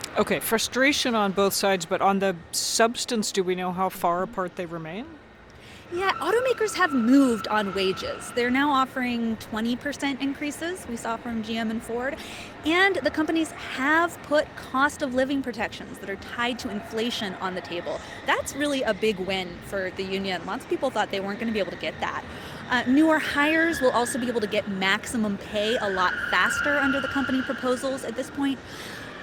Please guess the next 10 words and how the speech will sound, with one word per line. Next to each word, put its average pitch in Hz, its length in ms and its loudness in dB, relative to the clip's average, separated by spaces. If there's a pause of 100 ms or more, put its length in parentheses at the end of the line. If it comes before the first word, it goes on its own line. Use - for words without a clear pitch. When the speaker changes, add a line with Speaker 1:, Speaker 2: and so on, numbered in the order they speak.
(200)
Speaker 2:
But, 320 160 4 (140)
Mary 339 200 2
Louise, 330 300 4
there 381 160 -4
are 302 160 2
some 254 340 0
things 202 340 -2
that 208 140 -6
the 220 80 -2
union 226 500 2